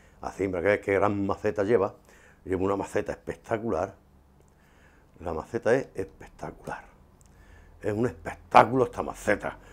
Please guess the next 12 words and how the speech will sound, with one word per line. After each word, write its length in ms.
preciosa, 800
el 160
blanco 440
con 120
el 120
verde, 420
cuando 240
esté 220
bien 280
cargado 340
de 80
verde, 380